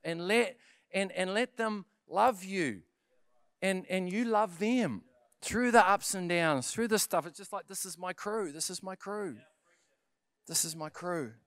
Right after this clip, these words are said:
'Cause when you meet people that don't have a crew, a family, friends, people they can call up in that toughest moment. I've taken a few calls. I say this, we should all take some calls for each other.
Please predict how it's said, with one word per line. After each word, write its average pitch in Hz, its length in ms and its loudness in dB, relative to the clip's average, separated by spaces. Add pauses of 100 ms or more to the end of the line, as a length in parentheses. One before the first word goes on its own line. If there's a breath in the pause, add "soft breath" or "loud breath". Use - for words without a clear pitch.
(1300)
'Cause 147 120 -6
when 233 140 2
you 269 80 8
meet 240 220 6
people 214 340 4
that 175 200 2
don't 196 300 6
have 175 460 2 (460)
a 156 60 -14
crew, 156 540 -8 (800)
a - 40 -16
family, 156 640 -8 (1080)
friends, 151 800 -8 (540)
people 170 200 -2
they 156 120 2
can - 140 -10
call 160 320 0
up 160 200 2
in 135 100 -4
that 135 180 -4
toughest - 400 -4
moment. 156 160 4 (320 loud breath)
I've 226 200 8
taken 233 360 4
a 165 40 8
few - 180 -2
calls. 175 200 4
I 156 60 6
say 190 220 2
this, 160 200 -2
we 170 100 -6
should 190 180 -8
all 180 260 -6
take 170 280 -6
some 143 160 -2
calls 151 340 -2
for 143 180 -8
each - 180 -8
other. 98 220 -6